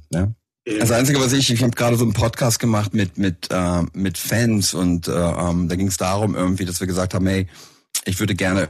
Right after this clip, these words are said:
Speaker 1: irgendwie die Geschichte hören, die die bei einem bestimmten Emigrate-Song erlebt haben.
Speaker 2: Mhm.
Speaker 1: Und da hab ich gemerkt, dass natürlich viele traurige Geschichten irgendwie passieren, dass ich viele Menschen, äh, erreiche,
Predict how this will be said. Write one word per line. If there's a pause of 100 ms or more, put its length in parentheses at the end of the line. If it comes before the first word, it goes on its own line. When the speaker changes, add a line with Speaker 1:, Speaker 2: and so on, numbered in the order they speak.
(140)
Speaker 1:
irgendwie
die
Geschichte
hören,
die
die (360)
bei
einem
bestimmten
Emigrate-Song (180)
erlebt
haben. (440)
Speaker 2:
Mhm.
Speaker 1:
Und
da
hab
ich
gemerkt,
dass
natürlich
viele
traurige
Geschichten
irgendwie
passieren,
dass
ich
viele
Menschen,
äh,
erreiche,